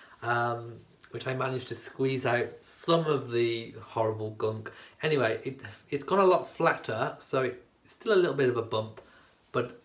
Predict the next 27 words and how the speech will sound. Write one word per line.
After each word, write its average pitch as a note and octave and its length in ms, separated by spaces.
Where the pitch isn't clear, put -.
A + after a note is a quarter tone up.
I - 80
still - 180
don't B2 160
know A2+ 120
what A2 160
caused A#2 420
it. A2+ 120
I C3 60
think F#3 300
it - 80
was A#2+ 140
just - 180
literally, A#2 520
um, A2 460
probably B2+ 360
a A#2 40
blocked - 460
pore C#3 680
or B2+ 180
something B2+ 500
of B2 120
that B2 180
nature. B2+ 320
So - 180
I'm D#3+ 80
just F3+ 160
gonna E3+ 300